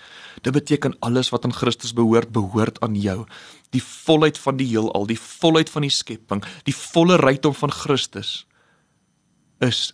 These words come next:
ons ook nou erfgename van. Mag jy die seën, mag jy die liefde, die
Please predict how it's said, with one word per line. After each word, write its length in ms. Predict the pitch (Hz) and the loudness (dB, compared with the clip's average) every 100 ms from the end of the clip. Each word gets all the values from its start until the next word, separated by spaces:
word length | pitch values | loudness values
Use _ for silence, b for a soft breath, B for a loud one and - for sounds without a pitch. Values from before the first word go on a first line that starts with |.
| - | -4
ons 320 | 120 117 - | -2 0 0
ook 220 | 120 - | -4 -2
nou 180 | 107 101 | -4 -4
erfgename 680 | 101 101 - 104 113 107 110 | -4 -6 -8 -6 -6 -6 -8
van. 360 | - 110 113 _ _ _ _ _ _ _ _ _ - | -10 -14 -14 _ _ _ _ _ _ _ _ _ -6
Mag 240 | 107 104 | -4 0
jy 80 | 135 | 0
die 100 | 127 | 0
seën, 680 | - - - - 110 101 101 _ b b b b | -2 -4 -6 -4 -6 -6 -16 _ b b b b
mag 180 | 104 - | -8 -4
jy 60 | |
die 120 | 120 113 | -2 -2
liefde, 560 | 107 123 127 - - | 0 -2 -4 -8 -10
die 160 | - | -10